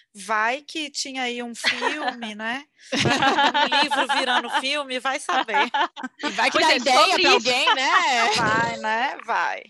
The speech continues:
Speaker 2: Não, mas
Speaker 1: Então,
Speaker 2: sobre
Speaker 1: vamos
Speaker 2: isso também eu nem posso falar muito, mas
Speaker 1: Ó.
Speaker 2: algumas pessoas já,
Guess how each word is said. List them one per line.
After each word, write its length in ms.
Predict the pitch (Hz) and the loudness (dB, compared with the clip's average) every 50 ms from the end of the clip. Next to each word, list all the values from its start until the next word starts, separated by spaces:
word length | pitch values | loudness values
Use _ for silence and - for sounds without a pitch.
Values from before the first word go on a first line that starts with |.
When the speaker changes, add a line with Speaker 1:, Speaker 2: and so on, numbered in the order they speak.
| - - _ - 311 - 247 240 - - - 262 247 - - - - - 254 - | -20 -20 _ -12 -8 -6 -6 -6 -8 -8 -8 -6 -6 -6 -8 -10 -12 -14 -8 -4
Speaker 2:
Não, 160 | 262 302 302 | -2 -2 0
mas 160 | 277 285 - | 0 -2 -4
Speaker 1:
Então, 200 | - - 294 277 | -2 -2 0 2
Speaker 2:
sobre 280 | 302 311 311 294 392 370 | 4 4 2 2 -2 -6
Speaker 1:
vamos 180 | 330 330 330 330 | -8 -10 -10 -10
Speaker 2:
isso 460 | 311 269 254 262 285 359 - - 370 339 | -8 -8 -6 -4 -4 -4 -4 -6 -6 -4
também 340 | 311 277 262 233 226 240 269 | -4 -4 -4 -4 -6 -6 -6
eu 80 | 262 | -8
nem 280 | 254 247 240 285 359 403 - _ - | -8 -8 -8 -8 -8 -10 -12 _ -4
posso 540 | - 233 233 233 240 320 339 - - 311 254 | -2 0 2 2 0 0 -2 -6 -10 -10 -6
falar 240 | 254 214 214 214 | -4 -4 -4 -4
muito, 280 | 214 214 220 233 254 - - - - - - | -6 -8 -12 -12 -12 -14 -16 -20 -20 -12 -8
mas 160 | - - 214 | -4 0 2
Speaker 1:
Ó. 40 | 233 | 4
Speaker 2:
algumas 580 | 233 233 233 226 226 226 214 208 202 196 185 | 4 6 6 4 4 4 4 4 2 0 -2
pessoas 500 | 175 - 381 - - - 285 277 302 349 | -4 -10 -12 -12 -10 -6 -4 -2 -2 -2
já, 140 | 302 311 403 | -4 -4 -4